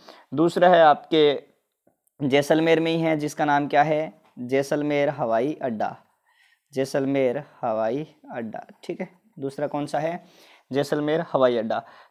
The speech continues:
तीसरा आपके श्री गंगानगर के अंदर है, जिसका नाम है सूरतगढ़ हवाई अड्डा। कौन सा है? सूरतगढ़ हवाई अड्डा। कौन से ज़िले में आता है? तो गंगानगर ज़िले में आता है। कौन सा हवाई अड्डा? सूरतगढ़ हवाई अड्डा। चौथा है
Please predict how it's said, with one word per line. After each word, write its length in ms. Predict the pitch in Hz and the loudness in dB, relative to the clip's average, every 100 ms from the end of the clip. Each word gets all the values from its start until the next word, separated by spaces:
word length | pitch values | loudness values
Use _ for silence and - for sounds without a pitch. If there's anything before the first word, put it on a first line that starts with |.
| - | 2
तीसरा 320 | 175 180 190 | 2 6 8
आपके 260 | 185 - 175 | 8 6 -4
श्री 200 | 175 170 | 0 0
गंगानगर 520 | 147 147 160 175 185 | 2 2 2 6 4
के 140 | 180 185 | 4 2
अंदर 220 | 165 139 | 2 2
है, 240 | 139 151 151 | 4 2 0
जिसका 300 | 147 - 151 | -6 -4 0
नाम 220 | 143 143 | 0 0
है 220 | 147 147 | -2 -4
सूरतगढ़ 640 | 147 156 160 165 156 160 | -6 -2 0 0 0 0
हवाई 320 | 151 120 117 113 | 0 -2 -2 -4
अड्डा। 200 | 107 110 | -6 -10
कौन 260 | - 139 | -8 -8
सा 140 | 143 143 | -6 -6
है? 280 | 151 165 - _ _ _ _ _ _ _ | -4 -8 -10 _ _ _ _ _ _ _
सूरतगढ़ 760 | - 143 143 151 151 147 147 - _ _ 139 | -10 -4 -2 -2 0 -2 -2 -6 _ _ -8
हवाई 460 | 139 120 120 147 - _ _ _ _ 131 | 0 2 2 -4 -10 _ _ _ _ -10
अड्डा। 260 | 117 107 | -6 -6
कौन 240 | 120 151 147 | -6 -4 -4
से 120 | 160 | -2
ज़िले 240 | 143 147 | -2 0
में 80 | 151 | 2
आता 240 | 139 - 143 | 0 2 2
है? 220 | 160 175 | 2 -4
तो 460 | - 147 147 - - | -6 -4 -4 -6 -10
गंगानगर 600 | 127 120 131 131 131 120 | -10 -6 0 0 0 -4
ज़िले 260 | 110 107 110 | -6 -8 -8
में 80 | 104 | -10
आता 240 | - 120 | -10 -12
है। 180 | 123 117 | -10 -10
कौन 200 | 139 135 | -6 -4
सा 160 | 156 | 0
हवाई 220 | 139 135 143 | 2 2 0
अड्डा? 260 | 143 180 - _ _ _ | 0 -2 -4 _ _ _
सूरतगढ़ 520 | - 143 143 147 147 143 | -6 0 0 2 0 2
हवाई 340 | 143 117 117 | 0 2 0
अड्डा। 240 | 110 107 117 - | -2 -4 -6 -2
चौथा 340 | 170 170 190 | -2 2 4
है 340 | 175 160 160 | 4 4 2